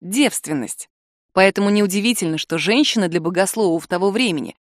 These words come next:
была исключительно раздражающим элементом. Ведь как просто было бы остаться добродетельным, если бы не было женщин,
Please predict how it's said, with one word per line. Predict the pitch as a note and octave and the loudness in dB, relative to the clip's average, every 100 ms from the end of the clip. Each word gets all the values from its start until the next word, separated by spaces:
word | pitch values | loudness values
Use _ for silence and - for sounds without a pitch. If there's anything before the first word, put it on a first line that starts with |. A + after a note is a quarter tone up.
| _ | _
была | E3 G#3+ B3 | 2 6 4
исключительно | - C4 C4 F#4 F#4 F#4 F4 E4+ _ | 4 -2 2 2 4 4 4 2 _
раздражающим | B3+ C#4 G3 F#3+ D3+ E3 F3+ G3+ G3 F#3 | 2 2 4 2 2 2 2 0 0 0
элементом. | F3+ D#3+ B2+ A#2 - D#2 _ _ _ _ - | 2 0 -2 -6 -12 -16 _ _ _ _ -4
Ведь | F#3 - | -4 2
как | A3 - | 2 4
просто | E4 G#4 - | 4 4 4
было | F#3+ A3 G#3 | 2 4 6
бы | G3 | 4
остаться | G3 G#3+ G3 | 6 4 4
добродетельным, | F3+ F3+ F3 E3+ C#4 A#3+ F3+ D#3+ - - | 2 2 2 2 0 0 0 -2 -6 -12
если | F#3+ A#3+ C4 | -2 0 2
бы | B3+ B3+ | 2 4
не | C4 | 4
было | A#3+ C#4+ | 4 2
женщин, | C4 D4+ E3+ - B2+ | 2 2 2 -4 -8